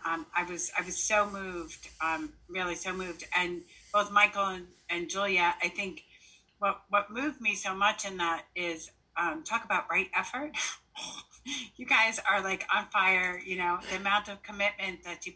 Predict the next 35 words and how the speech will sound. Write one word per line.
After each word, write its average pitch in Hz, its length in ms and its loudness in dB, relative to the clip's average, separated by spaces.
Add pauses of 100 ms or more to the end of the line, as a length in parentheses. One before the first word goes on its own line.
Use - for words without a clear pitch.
put 202 160 -2
into 175 220 -6 (100)
understanding 185 680 -4
and 175 120 -2
integrating 185 640 -4
this 170 280 -10
path 202 220 4 (400)
is 208 240 -12
very 247 320 6
inspiring 180 800 -2
and 180 140 -6
very 190 300 -2
touching. 185 680 -6
And 175 200 -2 (680)
I 170 40 -8
really 196 260 -2
need 196 180 -6
to 190 60 -10
get 185 180 0
a 180 60 -4
notebook 185 520 -4 (100)
<laughs> - 100 2
and 302 100 4
do 370 240 6
more 277 380 2 (100)
of 415 140 0 (580)
this. 285 400 2 (680)
So, 226 400 2
um, 220 440 4 (340)
so 220 240 -8 (140)
yeah, 202 280 2
you 190 140 -6
know, 190 200 -4
super 233 460 -8
cool. 202 320 -2